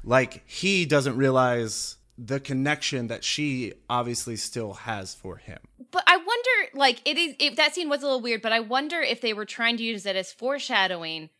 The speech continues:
Speaker 2: in the being very close and having that physical connection, 'cause when he does, they do finally recognize him in Neverland, it's another scene of people being very, very close up to his face and, and having to see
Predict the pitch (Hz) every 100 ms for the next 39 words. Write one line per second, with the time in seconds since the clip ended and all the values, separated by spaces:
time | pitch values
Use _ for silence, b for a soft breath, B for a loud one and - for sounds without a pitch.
0 | - 220 208 185 _ - 233 247 220 226
1 | 214 - - 233 220 202 - - 185 165
2 | - 196 208 214 208 - 196 190 - -
3 | 233 269 - 190 208 180 220 202 220 -
4 | 226 233 240 - _ _ - 233 - 254
5 | 240 254 233 226 208 208 233 208 196 202
6 | 190 247 285 269 208 - - - 190 190
7 | 196 208 214 - 254 220 185 - 190 185
8 | 185 175 156 156 196 233 247 214 220 208
9 | - 214 190 190 175 - 180 180 - 196
10 | 165 - - - _ - 180 175 185 185
11 | 190 185 208 208 214 - 226 196 - 226
12 | 202 185